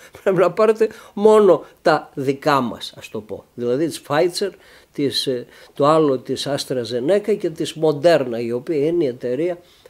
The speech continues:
που έχει ο Bill Gates με τον Anthony Fauci, τον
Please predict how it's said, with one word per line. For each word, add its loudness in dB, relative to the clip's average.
που 0
έχει 0
ο -4
Bill -4
Gates 2
με -2
τον -2
Anthony 0
Fauci, -4
τον -2